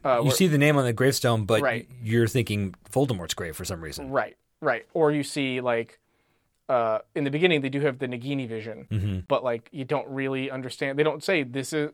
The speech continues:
Speaker 1: I, I don't remember. I don't remember how it works exactly, but my, my memory is that it is sort of disjointed. Voldemort's just somewhere coming
Speaker 2: Right.
Speaker 1: back to life. There's
Speaker 2: Right.
Speaker 1: a snake somewhere.
Speaker 2: Right.
Speaker 1: But we don't know where. And so for me, when they grab the port key and they transport in the movie, it always just felt like I don't know where they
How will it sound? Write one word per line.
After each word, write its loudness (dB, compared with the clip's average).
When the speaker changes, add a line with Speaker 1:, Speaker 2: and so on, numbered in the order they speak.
Speaker 1:
I, -4
I 8
don't 6
remember. -8
I 8
don't 12
remember 8
how 8
it 10
works 4
exactly, 4
but 0
my, 0
my 4
memory 4
is 2
that 0
it 0
is 2
sort 2
of 2
disjointed. -4
Voldemort's 6
just 2
somewhere 2
coming 0
Speaker 2:
Right. -2
Speaker 1:
back 4
to -4
life. -8
There's -2
Speaker 2:
Right. -2
Speaker 1:
a -2
snake -10
somewhere. 0
Speaker 2:
Right. -4
Speaker 1:
But -6
we 4
don't 4
know 0
where. -6
And -2
so 6
for 0
me, 2
when 2
they 2
grab 4
the -6
port -2
key -2
and -6
they -4
transport -6
in -10
the -8
movie, 0
it -4
always -2
just -14
felt -4
like -2
I -2
don't 0
know 2
where 2
they -4